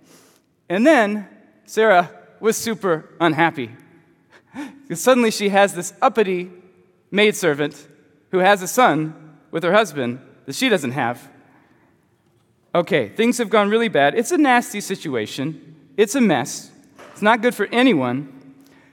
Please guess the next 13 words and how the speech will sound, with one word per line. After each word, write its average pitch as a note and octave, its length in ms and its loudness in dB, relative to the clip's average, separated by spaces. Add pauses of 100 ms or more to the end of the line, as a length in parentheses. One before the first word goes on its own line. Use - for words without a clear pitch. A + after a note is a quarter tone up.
(160)
But B3 220 2
Sarah - 720 0
and A3+ 80 2
Abraham A3 400 2
had G3+ 160 0
decided F#3+ 500 0
they F#3 140 0
would G3+ 160 -2
tell F#3+ 280 2
God's F3 320 0
story E3+ 520 -2 (460)
their D4 180 2
way. A2 300 -2